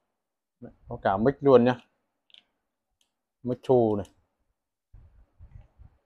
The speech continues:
nút niếc anten thì đầy đủ này,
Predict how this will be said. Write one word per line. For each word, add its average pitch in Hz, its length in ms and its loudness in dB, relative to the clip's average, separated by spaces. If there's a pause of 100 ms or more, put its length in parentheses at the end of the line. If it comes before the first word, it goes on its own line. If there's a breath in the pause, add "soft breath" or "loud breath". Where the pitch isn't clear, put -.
(3000)
nút 131 200 -2
niếc 139 200 2
anten 120 460 6
thì 110 80 4
đầy 104 180 4
đủ 98 240 -4
này, 107 100 -6